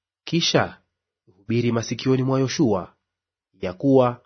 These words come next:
nitaufuta ukumbusho wa Amaleki kabisa, usiwe tena chini ya mbingu." Musa akajenga madhabahu,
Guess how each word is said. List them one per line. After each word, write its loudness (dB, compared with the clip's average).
nitaufuta -4
ukumbusho -2
wa 2
Amaleki -6
kabisa, -4
usiwe -4
tena -4
chini -2
ya -2
mbingu." -10
Musa -2
akajenga -4
madhabahu, 0